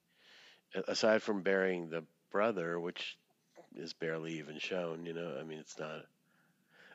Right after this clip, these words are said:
it's ju-, it's ju-, it just gets him back to Wales. Uh,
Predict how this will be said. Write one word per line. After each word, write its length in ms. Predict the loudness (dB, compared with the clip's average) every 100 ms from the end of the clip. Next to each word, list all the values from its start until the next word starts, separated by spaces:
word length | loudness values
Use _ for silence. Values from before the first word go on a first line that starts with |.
| -12
it's 120 | -8
ju-, 80 | -4
it's 180 | -2 -4
ju-, 220 | 0 0 0
it 140 | -4
just 240 | -4 -4 -2
gets 220 | -2 -2
him 100 | -4
back 240 | -2 -2
to 120 | -4 -4
Wales. 580 | -2 -2 -2 -4 -8 -14 _ _ -20 -20 -20 -20 -20 -20 -20 -20 _ -16
Uh, 400 | -12 -8 -8 -8